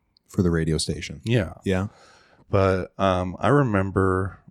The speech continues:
Speaker 2: when I was in recording school, um, we're talking about, like, publishing and legalities that, like,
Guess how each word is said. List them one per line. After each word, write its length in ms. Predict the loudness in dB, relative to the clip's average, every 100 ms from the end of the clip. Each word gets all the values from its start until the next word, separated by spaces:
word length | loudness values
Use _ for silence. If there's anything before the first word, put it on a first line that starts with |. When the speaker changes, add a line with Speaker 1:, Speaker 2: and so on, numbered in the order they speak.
| _
Speaker 2:
when 160 | -4 -2
I 80 |
was 220 | -2 -2 -4
in 80 | -6
recording 440 | -6 -4 -4 -4
school, 540 | -8 -10 -8 -8 -10 _ _ _ _ -6
um, 280 | -4 -4 -6
we're 100 | -8
talking 340 | -6 -6 -8
about, 340 | -8 -6 -8 -8
like, 460 | -12 -12 -12 -16 -20 _ _ _ _ _ -12
publishing 800 | -6 -4 -4 -8 -10 -10 -10 -10
and 300 | -12 -12 -18 -20 -20 -20 -10
legalities 1000 | -6 -2 0 2 0 -2 -6 -8 -10 -12 _ _ _ _ _ _ -4
that, 220 | -4 -2
like, 260 | -4 -4